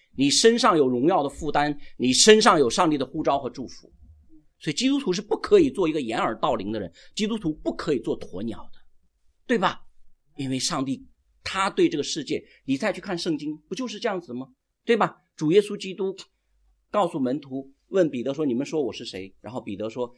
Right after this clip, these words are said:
：“你是基督，永生神的儿子。”主耶稣说：“这是我天父指示你的，我要把我的教会建立在这磐石上，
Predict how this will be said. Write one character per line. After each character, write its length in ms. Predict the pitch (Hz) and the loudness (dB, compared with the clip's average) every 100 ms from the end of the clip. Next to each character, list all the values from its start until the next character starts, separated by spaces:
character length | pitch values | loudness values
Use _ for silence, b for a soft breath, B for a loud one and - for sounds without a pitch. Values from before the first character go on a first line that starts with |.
| b | b
：“你 100 | 107 | -6
是 160 | 113 151 | -4 -4
基 180 | - 190 | -4 -6
督， 240 | 190 185 | -6 -6
永 140 | 147 107 | -6 -6
生 160 | 135 | -6
神 200 | 131 95 | -8 -6
的 60 | 101 | -8
儿 220 | 76 90 | -8 -12
子。” 140 | - 87 | -14 -16
主 140 | 98 | -14
耶 80 | 101 | -14
稣 120 | 117 | -14
说 140 | 104 104 | -14 -14
：“这 100 | - | -14
是 120 | 131 | -12
我 100 | 113 | -12
天 180 | 87 123 | -12 -12
父 140 | 113 - | -12 -14
指 160 | - | -18
示 160 | - 85 | -20 -18
你 60 | 69 | -18
的， 120 | - - - - - - _ | -18 -20 -18 -18 -20 -20 _
我 160 | - 120 | -2 2
要 60 | 139 | 2
把 180 | 131 | 2
我 100 | 156 | 0
的 80 | 120 | -2
教 240 | 135 254 165 | 2 4 4
会 160 | 160 | 2
建 180 | 147 170 | 0 0
立 80 | 139 | 0
在 140 | 135 | -2
这 100 | 123 | -6
磐 220 | 117 110 113 | -8 -8 -10
石 140 | 123 | -8
上， 220 | 117 101 | -6 -8